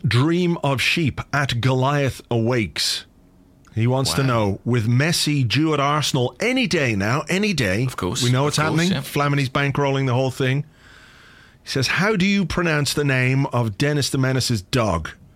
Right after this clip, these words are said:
Speaker 1: Are you a Gnasher or Gnasher?"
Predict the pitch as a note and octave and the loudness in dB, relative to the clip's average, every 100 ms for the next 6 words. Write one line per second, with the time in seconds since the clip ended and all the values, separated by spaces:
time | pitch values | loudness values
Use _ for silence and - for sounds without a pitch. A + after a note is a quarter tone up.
0 | - - - - B2+ B2+ C3+ C3 A#2+ G#2 | -20 -20 -16 -2 2 2 2 2 0 -2
1 | _ - - - A2 A2+ A#2 C#3+ E3+ - | _ -20 -20 -6 0 2 2 2 0 0
2 | G#3+ A3 - _ - B2 G#2+ G2 C#3+ C#3+ | 0 -2 -6 _ -2 0 0 0 2 2
3 | A#2+ G2+ - G2 D#2 | 2 0 0 -2 -4